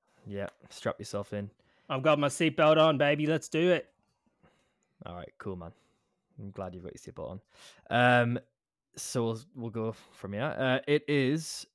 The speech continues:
Speaker 1: beautifully designed.
Speaker 2: Toy
Speaker 1: Vis-
Speaker 2: Story.
Speaker 1: Oh, God.
Speaker 2: No?
Speaker 1: No.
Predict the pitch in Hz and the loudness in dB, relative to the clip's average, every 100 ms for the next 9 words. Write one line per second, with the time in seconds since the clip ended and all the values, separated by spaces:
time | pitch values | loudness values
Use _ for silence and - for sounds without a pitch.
0 | _ _ 127 131 151 - 127 117 110 110 | _ _ -4 -2 -2 -4 -4 -4 -6 -4
1 | 107 135 170 - 185 220 214 151 165 120 | -4 -4 -8 4 8 10 10 10 10 8
2 | 101 _ _ _ _ _ - 117 104 95 | 2 _ _ _ _ _ -16 -14 -14 -16
3 | _ - - - - _ _ _ _ _ | _ -20 -20 -20 -20 _ _ _ _ _
4 | _ _ _ _ _ - 135 143 202 135 | _ _ _ _ _ -8 -2 0 0 0
5 | 127 110 95 | 0 0 -6